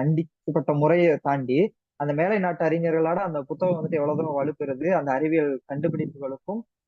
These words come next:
ஆஹ் புத்தகத்துக்கும் எவ்வளவு தூரம் நெருக்கம் அப்படிங்கிற மாதிரி அந்த நாடகத்தை கொண்டு போயிருப்பாரு.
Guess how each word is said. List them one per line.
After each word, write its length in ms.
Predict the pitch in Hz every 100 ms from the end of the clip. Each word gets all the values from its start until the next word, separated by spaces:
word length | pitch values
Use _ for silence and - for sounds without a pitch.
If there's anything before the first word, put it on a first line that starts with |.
| _ _ _ -
ஆஹ் 580 | 151 147 139 135 135 131
புத்தகத்துக்கும் 720 | 170 185 170 156 165 196 160
எவ்வளவு 280 | 147 165 160
தூரம் 220 | 160 151
நெருக்கம் 320 | 147 151 156
அப்படிங்கிற 380 | 139 147 139 135
மாதிரி 240 | 147 170
அந்த 220 | 156 135 131 123 120 117 110 - _ _ _ -
நாடகத்தை 440 | 151 156 147 135
கொண்டு 220 | 139 139
போயிருப்பாரு. 480 | 135 123 123 127